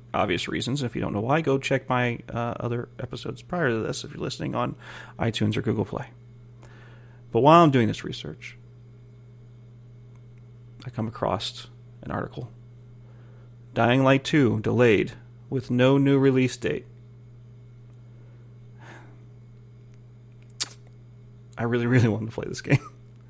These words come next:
And I'm starting, this is supposed to come out in spring, and now we have no idea when it's coming out. Which bothers me, because if it was just because of the new consoles, it probably would still have a date.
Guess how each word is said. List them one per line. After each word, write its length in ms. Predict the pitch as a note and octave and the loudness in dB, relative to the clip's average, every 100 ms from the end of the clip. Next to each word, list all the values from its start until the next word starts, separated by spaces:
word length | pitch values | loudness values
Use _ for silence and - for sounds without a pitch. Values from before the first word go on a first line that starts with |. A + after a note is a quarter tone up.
| - - - - | -20 -20 -20 -8
And 120 | A#2+ A2+ | 0 0
I'm 80 | |
starting, 260 | G#2+ A#2 - | 2 0 0
this 160 | A#2+ C3+ | -2 0
is 60 | |
supposed 160 | C3+ B2+ | 0 2
to 20 | |
come 100 | B2+ | 2
out 60 | G2+ | 2
in 80 | |
spring, 500 | - - A2+ A2+ A#2+ - | 0 0 2 2 0 -2
and 100 | A2 | -2
now 140 | G#2 | 0
we 80 | G#2 | 2
have 140 | G#2+ A2+ | 0 0
no 400 | A2+ A#2 A2 G#2+ | 0 4 4 4
idea 200 | G#2+ G#2 | 4 2
when 100 | A2+ | 0
it's 60 | |
coming 280 | - - A1 | -4 -6 -4
out. 180 | G#1+ - - - - - - - - - - - - - - - - - - - - - - - - | -6 -8 -16 -20 -20 -20 -20 -20 -20 -20 -20 -20 -20 -20 -20 -20 -20 -20 -20 -20 -20 -20 -20 -14 -4
Which 160 | C3 | 4
bothers 360 | E3 D#3+ D3 A2+ | 10 12 10 8
me, 140 | A2 | 4
because 540 | G#2+ G#2+ A2+ G#2+ G#2+ - | 2 2 4 6 4 0
if 160 | A2+ A2 | 0 2
it 60 | |
was 160 | G2 A2 | 2 2
just 220 | - B2 | 0 0
because 240 | B2+ B2 A#2 | 2 2 4
of 80 | |
the 40 | A2 | 2
new 140 | A2+ | 0
consoles, 580 | G#2+ G#2+ G#2+ - A2+ G#2+ | 2 0 0 2 0 0
it 140 | - | -4
probably 220 | - G#2 G2+ | 0 0 2
would 140 | G2+ | 0
still 200 | - G#2+ | -2 -2
have 160 | G2+ A2 | -2 -2
a 60 | |
date. 480 | G#2+ - G#2 A2+ | -6 -4 -2 -4